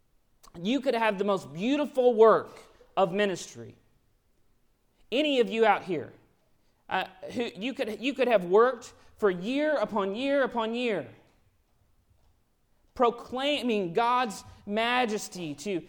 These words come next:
people that are, uh, that are the worst of heathens, in the worst of places, and given up everything. But it is mere rubbish unless it's done for the sake of God. Whatever it is that we're doing today, if, whatever it is, if you've,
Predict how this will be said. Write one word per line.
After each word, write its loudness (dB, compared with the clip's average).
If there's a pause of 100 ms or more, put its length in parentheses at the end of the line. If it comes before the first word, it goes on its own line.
(180)
people 2
that 4
are, 2 (260)
uh, 2 (100)
that 6
are 6
the 2
worst 4
of -4
heathens, -6
in -4
the -2
worst 2
of -6
places, -2
and -10
given 2
up -4
everything. 0 (2000)
But 2
it 2
is -4
mere 2
rubbish 0
unless -4
it's -12
done -6
for -10
the -10
sake -6
of -8
God. -8 (1900)
Whatever 4
it 2
is 2
that 6
we're 10
doing 0
today, 4
if, -10
whatever 8
it 2
is, 2
if 2
you've, -2